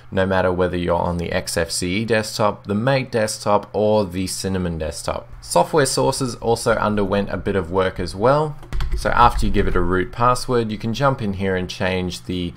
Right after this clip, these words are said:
both the software sources for the Linux Mint repositories and for the Ubuntu repositories as well. You can also enable backported repositories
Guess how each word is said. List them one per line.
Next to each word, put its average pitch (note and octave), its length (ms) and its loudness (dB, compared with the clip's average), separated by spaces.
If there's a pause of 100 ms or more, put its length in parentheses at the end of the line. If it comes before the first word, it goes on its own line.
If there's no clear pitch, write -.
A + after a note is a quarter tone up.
(280)
both G2+ 200 2
the F2 100 -6
software G2 400 0
sources F#2+ 480 -2
for F#2+ 240 -2
the F2 140 -2
Linux F2+ 340 -4
Mint C#3+ 220 0
repositories A#2+ 680 -2
and C3 220 -2
for A#2+ 120 -6
the G2+ 160 0
Ubuntu F2+ 500 -2
repositories E2 640 -6
as D#2+ 140 -10
well. E2 280 -2 (300)
You A#2 100 -4
can C3 100 2
also B2+ 340 4
enable G2 480 2
backported G#2 640 0
repositories G2+ 800 -2